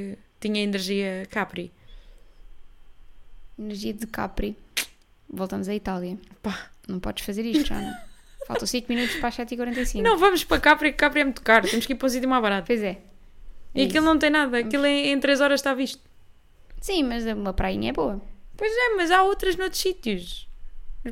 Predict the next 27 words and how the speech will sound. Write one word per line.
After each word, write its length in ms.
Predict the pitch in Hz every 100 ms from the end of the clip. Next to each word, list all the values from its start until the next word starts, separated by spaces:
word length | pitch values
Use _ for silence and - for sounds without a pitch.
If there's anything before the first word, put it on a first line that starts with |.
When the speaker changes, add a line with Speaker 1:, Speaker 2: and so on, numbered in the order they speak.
| 285 311 - - -
Speaker 2:
Pronto, 320 | 294 392 -
queres 180 | 247 285
ir 60 |
conhecer 220 | 277 320 339
um 40 |
sítio 220 | 277 - 185
novo, 140 | 180
já 120 | 247
percebi. 260 | 285 - 392
Speaker 1:
Quero, 400 | 392 320 226 226
quero 180 | 330 330
ir 40 |
para 140 | 330 339
a 40 |
Speaker 2:
Então. 180 | 330 311
Speaker 1:
Elba. 400 | 240 214 202 -
<laughs> 1900 | 240 - 349 403 - 539 - - 427 415 - 440 - 440 - 427 - - 254
Speaker 2:
Eu 180 | 233 196
sei, 340 | 202 196 175 185
eu 60 |
sei. 320 | - 175 - -
Speaker 1:
Eu 100 | 392
quero 240 | 415 370
muito 200 | 381 381
ir 140 | 415 -
para 140 |
a 20 | 339